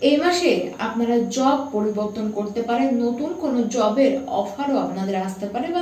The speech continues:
নতুন জব আপনারা পেতে পারেন। দেখুন, জব সংক্রান্ত, চাকরি সংক্রান্ত মানসিক যে চিন্তা, সেটিও অন্তত এই মাসে কাটবে। তবে হ্যাঁ, সিদ্ধান্ত আপনারা বুঝে নিন। ভুল সিদ্ধান্ত নেবার প্রবণতাটি আপনাদের মধ্যে দেখা যাচ্ছে,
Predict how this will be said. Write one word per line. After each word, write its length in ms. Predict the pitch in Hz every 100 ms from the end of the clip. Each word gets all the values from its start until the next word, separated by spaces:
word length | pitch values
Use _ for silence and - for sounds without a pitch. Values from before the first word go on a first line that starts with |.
| 311
নতুন 240 | 294 339 294 202 208
জব 180 | 220 226 196
আপনারা 260 | 92 92 107
পেতে 220 | 180 127 -
পারেন। 200 | - - - - - - -
দেখুন, 220 | 302 339 269 208
জব 180 | 240 240 -
সংক্রান্ত, 480 | 320 311 320 277 - - - -
চাকরি 340 | 185 - 262 269 285
সংক্রান্ত 500 | 277 285 302 302 320 302 226
মানসিক 480 | 202 233 277 349 339 320
যে 80 | 277 262
চিন্তা, 300 | 226 202 202 226
সেটিও 300 | 277 269 349 254
অন্তত 240 | 214 208 208
এই 60 | 196 185
মাসে 200 | 196 233 185
কাটবে। 320 | 175 180 190 - - -
তবে 180 | 269 262 247
হ্যাঁ, 140 | 226 -
সিদ্ধান্ত 640 | 262 208 - - 277 277 247
আপনারা 260 | 190 180 180 -
বুঝে 200 | 190 175
নিন। 140 | 139 - - - - - 202
ভুল 180 | 233 311 277
সিদ্ধান্ত 440 | 294 240 247 294 294 277
নেবার 240 | 247 247 240
প্রবণতাটি 680 | 254 247 262 294 285 294 247 190 190
আপনাদের 340 | 202 202 196 196
মধ্যে 200 | 196 208 190
দেখা 200 | 170 175 170
যাচ্ছে, 220 | 160